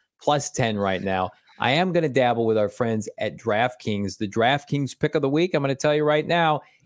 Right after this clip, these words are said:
Speaker 2: it is going to be the New York Jets plus seven. And speaking of DraftKings, I'm dabbling with the bonus code P H N X. It's time for the par-, parade in Pasadena.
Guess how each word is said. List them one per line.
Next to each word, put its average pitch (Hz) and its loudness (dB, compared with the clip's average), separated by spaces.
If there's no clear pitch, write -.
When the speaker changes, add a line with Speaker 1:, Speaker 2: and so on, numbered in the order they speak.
Speaker 2:
it 143 2
is 143 0
going 139 0
to 131 0
be 120 0
the 117 -2
New 117 0
York 120 2
Jets - 0
plus 110 -2
seven. 113 -2
And 104 -2
speaking 180 0
of 147 -2
DraftKings, 127 0
I'm 127 0
dabbling 131 2
with 113 0
the 120 -4
bonus 120 0
code 110 2
P 196 2
H 104 0
N 175 2
X. 104 0
It's 135 -2
time 147 0
for 113 2
the 113 -2
par-, 147 0
parade 151 2
in 131 -2
Pasadena. 131 0